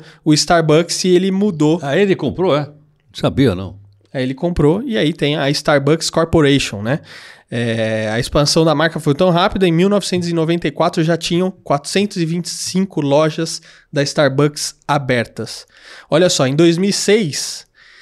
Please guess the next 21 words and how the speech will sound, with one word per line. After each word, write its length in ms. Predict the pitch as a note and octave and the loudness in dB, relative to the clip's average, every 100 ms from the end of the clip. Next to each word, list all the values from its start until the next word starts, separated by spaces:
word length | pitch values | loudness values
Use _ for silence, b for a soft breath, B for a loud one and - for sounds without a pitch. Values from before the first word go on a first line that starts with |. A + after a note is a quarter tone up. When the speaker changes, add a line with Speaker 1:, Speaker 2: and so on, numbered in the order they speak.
| b b _ | b b _
Speaker 1:
é, 460 | - C3 B2+ B2+ B2+ - | -2 2 2 2 -2 -2
tem 320 | D#3+ E3+ E3+ - _ | 0 0 -2 -10 _
pelo 220 | - G#3+ F#3+ | 0 2 4
menos 260 | G3 G#3+ | 2 0
trinta 300 | - A3+ A#3 | -2 -2 4
e 20 | |
oito 240 | G3 G3+ G#3 | 4 4 2
mercados 560 | F#3+ F3 - F3+ F3 | 0 0 0 0 2
além 220 | F3 D#3+ G3 | 2 2 0
dos 80 | |
Estados 240 | - G3+ F3+ | 0 0 2
Unidos. 340 | E3 B2+ B2+ | 2 0 -4
Canadá, 560 | - E3+ C#3+ A2+ C#3 C#3 | -4 -2 -2 0 2 2
Japão, 400 | C3+ B2+ - D3 | 0 0 0 0
Singapura, 640 | - E3+ D3+ - F3 D3+ | -2 -2 -2 0 0 0
Filipinas, 680 | C3+ F3+ C#3 - D#3+ D3 C3+ | 0 0 -2 0 -2 0 -2
Inglaterra, 600 | F3+ D#3+ B2 E3 D#3 C#3 | 0 0 0 0 0 0
Malásia, 500 | D3+ D3+ C3+ D#3+ D3 | -2 0 2 0 0
Nova 240 | D3+ F3 | 2 2
Zelândia. 600 | D#3+ C#3+ B2+ D3+ F3 E3+ E3 b b b - | 2 0 0 0 0 -2 -6 b b b -2
Ó, 220 | B2+ | -2